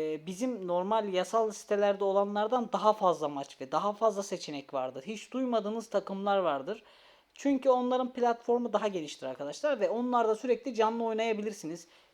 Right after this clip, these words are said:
Bize canlı, e, daha yeni geldi biliyorsunuz Nesne nokta com'a ve diğer sitelere de arkadaşlar canlı maç oynama yeni geldiği için onlarda daha eskiden beri vardı, avantajı buydu.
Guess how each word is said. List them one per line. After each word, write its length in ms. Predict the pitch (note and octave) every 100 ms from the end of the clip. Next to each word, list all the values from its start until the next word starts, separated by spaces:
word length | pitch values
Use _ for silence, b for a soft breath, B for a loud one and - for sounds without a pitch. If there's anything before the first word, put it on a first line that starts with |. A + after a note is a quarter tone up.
| _
Bize 400 | D#3+ F#3 F#3 G#3+
canlı, 500 | G3+ G3 G3+ A3 C#4+ b b b b
e, 360 | D#3 D#3+ D#3 D3+
daha 140 | E3+
yeni 320 | G3+ F#3+ G3+ G3
geldi 360 | D#3+ C#3 D3+
biliyorsunuz 420 | D#3 E3+ D#3+ D3
Nesne 280 | D3 D3 E3
nokta 260 | D#3+ - E3
com'a 280 | E3 E3 D#3+
ve 120 | D3+
diğer 220 | E3+ E3
sitelere 500 | - - D#3 D3 C#3
de 60 | D3
arkadaşlar 520 | D3+ D#3+ C#3 - B3+ b b b _
canlı 320 | - A#3+ A#3 A#3+
maç 220 | A3+ A3
oynama 340 | F#3+ F3 A#3
yeni 260 | C4+ B3+ A#3+
geldiği 320 | G#3+ A3 D4
için 320 | G#3+ A3+ C4 B B B -
onlarda 560 | C4+ C#4 A#3+ G3+ B3
daha 180 | B3 B3
eskiden 420 | A#3+ - A3+ G#3+
beri 220 | G3 B3+ A#3+
vardı, 260 | A#3 A#3+
avantajı 560 | A3+ G#3+ A#3 A#3 A3+ A3
buydu. 440 | A#3 F#3+ F3+ B3